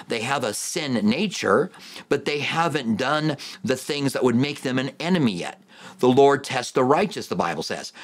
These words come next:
"but the wicked and the one he, who loves violence, his soul hates." So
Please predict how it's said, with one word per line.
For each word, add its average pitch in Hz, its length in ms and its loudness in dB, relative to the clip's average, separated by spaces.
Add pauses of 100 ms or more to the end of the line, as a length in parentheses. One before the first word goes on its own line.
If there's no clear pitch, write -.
(220)
"but 127 240 0
the 117 120 4
wicked 117 760 2
and 120 200 0
the 113 80 2
one 123 300 2
he, 113 280 -2
who 107 200 2
loves 107 300 2
violence, 127 600 0
his 135 240 -2
soul 117 360 2
hates." 147 340 -6 (240)
So 151 320 0